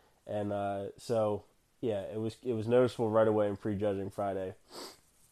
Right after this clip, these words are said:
So, I'm getting there, don't worry. So, William Bonac, another,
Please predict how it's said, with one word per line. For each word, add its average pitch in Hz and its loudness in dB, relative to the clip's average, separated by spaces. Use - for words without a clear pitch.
So, 113 4
I'm 139 2
getting 147 4
there, 110 2
don't 117 2
worry. 101 -2
So, 120 -2
William 143 8
Bonac, 135 8
another, 120 4